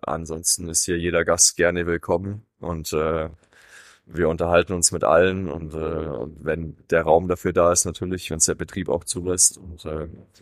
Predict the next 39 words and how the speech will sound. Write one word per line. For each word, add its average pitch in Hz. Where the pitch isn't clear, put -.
es 53
gibt -
eigentlich 90
sehr 92
wenige 95
Menschen, 85
die 85
ich 82
hier 90
nicht 90
gerne 80
sehe. 80
Das 76
Einzige, 85
was 85
mir 95
nicht 92
gefällt, 87
sind 87
Menschen, 90
die 85
aufgrund 92
von 87
zu 87
hohem 87
Alkoholkonsum 87
ausfällig 87
werden 87
oder 78
halt 78
unangenehm 85
werden. 85
Aber 80
das 82
ist -
auch 76
sehr, 92
sehr 90
selten, 90